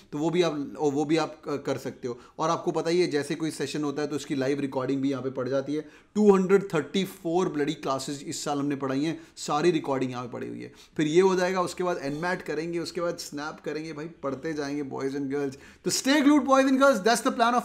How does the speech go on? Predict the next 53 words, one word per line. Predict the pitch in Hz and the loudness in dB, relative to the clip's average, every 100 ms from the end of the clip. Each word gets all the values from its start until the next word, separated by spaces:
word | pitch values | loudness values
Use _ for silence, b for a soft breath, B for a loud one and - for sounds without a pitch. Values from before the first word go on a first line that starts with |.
| 220 | 0
action | 214 247 | -2 -2
and | 220 | 0
you're | 202 | 2
gonna | 214 208 | 2 4
be | 202 | 2
awesome। | 196 254 262 B B 170 | 2 0 -2 B B 0
And | 190 190 156 | 2 2 4
धीरे-धीरे | 175 277 294 311 | 8 8 8 4
पढ़ना | 254 214 220 | 4 2 2
है, | 262 B B | 0 B B
स्ट्रेस | - - 294 285 | -10 4 4 6
मत | 254 214 | 2 0
लेना, | 180 151 220 B B B | 2 0 -2 B B B
स्ट्रेस | - 240 240 | 4 6 6
मत | 220 202 | 0 0
लेना। | 175 180 | 0 0
और | 196 170 160 | -2 -2 2
एलओडी | 202 196 | 4 4
कंप्लीट, | 196 165 180 147 | 2 0 0 0
गविश | 139 156 170 139 | -2 0 0 0
गुप्ता, | 147 - 143 120 | -6 -2 -2 -2
that's | 147 165 | -4 -2
lovely। | 139 131 131 B - | -4 -4 -6 B 6
I | 214 | 8
hope | 320 | 8
you | 330 | 8
guys | 302 294 | 6 4
are | |
having | 285 285 269 | 4 4 2
a | 247 | 0
good | - | 2
time | 269 262 | 2 2
at | - | 2
Cat | 233 - | 0 2
King। | 277 262 | 0 0
बताओ | 196 226 | 2 2
भाई, | 220 156 139 | 4 2 0
yes, | 214 214 | -2 -2
yes, | 240 226 | -2 -2
yes | 240 | -4
or | - | -2
no, | 214 214 | -2 0
no, | 214 | 0
no, | 208 | 0
no। | 151 131 B B 202 | 0 -4 B B 6
Hope | |
you | 226 | 8
guys | 254 | 6
are | 247 | 4
having | 240 226 | 2 0
a | 226 | 0
good | 226 | 2
time | 175 | 0